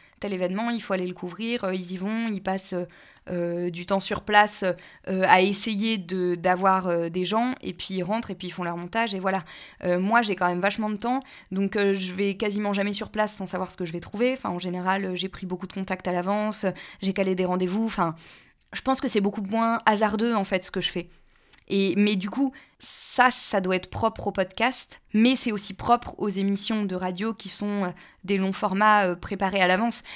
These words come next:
Les Pieds sur Terre, on est une trentaine de collaborateurs, donc en fait, euh, moi, j'en fais un par mois et c'est tout. Donc ça laisse du temps. Euh, Code Source, ça, j'en fais un par semaine, mais, mais mes sujets sont...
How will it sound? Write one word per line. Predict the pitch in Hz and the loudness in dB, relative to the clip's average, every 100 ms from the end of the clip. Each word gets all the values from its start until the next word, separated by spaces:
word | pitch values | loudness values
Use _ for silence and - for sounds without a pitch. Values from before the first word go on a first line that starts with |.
| - | -6
Les | 220 | -4
Pieds | 196 - | -2 -2
sur | 226 | 2
Terre, | 269 254 | 4 4
on | 202 | 2
est | 190 | 0
une | 185 185 | -2 -2
trentaine | - 214 233 220 | -4 -2 0 -2
de | |
collaborateurs, | 196 190 175 175 185 220 220 180 | -2 -2 0 0 -2 0 -2 -2
donc | 170 | -6
en | - | -6
fait, | 226 214 | -6 -2
euh, | 180 | -2
moi, | 185 208 | 2 0
j'en | 185 | 0
fais | 185 - | -4 -4
un | 190 | -2
par | 196 180 | -2 -2
mois | 190 226 240 | 2 2 2
et | - | -2
c'est | 190 196 | -4 -2
tout. | 240 - - - - | -4 -6 -12 -14 -8
Donc | 202 | -2
ça | 202 | 2
laisse | 196 208 | 2 0
du | 185 190 | -4 -2
temps. | 233 214 - - - - | 0 -2 -10 -20 -14 -2
Euh, | 190 185 | 2 2
Code | 180 208 202 | 2 -2 -2
Source, | - 254 - - 160 _ _ _ | -2 -4 -4 -10 -12 _ _ _
ça, | - - 190 175 180 180 185 | -14 0 4 4 4 2 0
j'en | 185 | -2
fais | 180 208 | -4 0
un | 202 | 2
par | 202 - | 2 0
semaine, | - 202 247 254 175 - _ - | 0 2 2 2 -2 -10 _ -4
mais, | 190 196 185 | 0 2 0
mais | 185 190 190 190 | -2 0 0 0
mes | 185 185 | 0 -2
sujets | - 190 220 | -4 -2 -2
sont... | 214 190 170 165 170 | -2 -6 -6 -8 -8